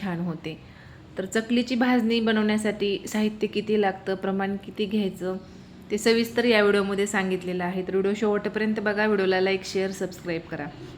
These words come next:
नमस्कार, मी स्वाती, आईची शिदोरी या चॅनलवर तुमचं स्वागत आहे.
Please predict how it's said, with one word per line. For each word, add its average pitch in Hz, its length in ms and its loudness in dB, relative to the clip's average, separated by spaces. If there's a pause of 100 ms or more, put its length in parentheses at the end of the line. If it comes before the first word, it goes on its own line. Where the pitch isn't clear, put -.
नमस्कार, 214 520 2
मी 220 140 2
स्वाती, 208 480 -2 (100)
आईची 190 240 -4
शिदोरी 196 300 0
या 185 160 0
चॅनलवर 180 360 -2
तुमचं 170 320 -6
स्वागत 175 400 -4
आहे. 165 220 -8